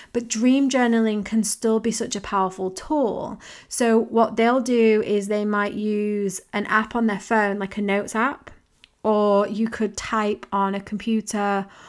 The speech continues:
or you could use voice notes. Like, there are so many different ways to utilize this tool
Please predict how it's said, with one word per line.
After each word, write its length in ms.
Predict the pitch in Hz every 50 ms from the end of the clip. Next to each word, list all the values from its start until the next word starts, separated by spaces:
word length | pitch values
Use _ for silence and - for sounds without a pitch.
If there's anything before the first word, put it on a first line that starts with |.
| - - -
or 80 | - 214
you 120 | 214 214
could 180 | - - 214 -
use 160 | 214 202 185
voice 300 | 185 202 190 196 - -
notes. 500 | 202 190 190 196 - - - - - - - - - - - -
Like, 120 | - 226
there 100 | 220 226
are 60 | 233 226
so 260 | 233 - 269 254 254
many 200 | 262 262 262 254
different 640 | 226 240 240 220 - - - 226 226 - 208 208
ways 720 | 214 214 208 208 208 208 214 214 220 233 233 226 226 - 208 - -
to 580 | - - - - 226 220 214 214 214 208 208 226 -
utilize 760 | 220 185 190 208 214 226 226 - 240 226 214 208 208 202 196
this 200 | 196 196 196 -
tool 720 | - - - - 240 226 220 226 233 247 269 294 294 -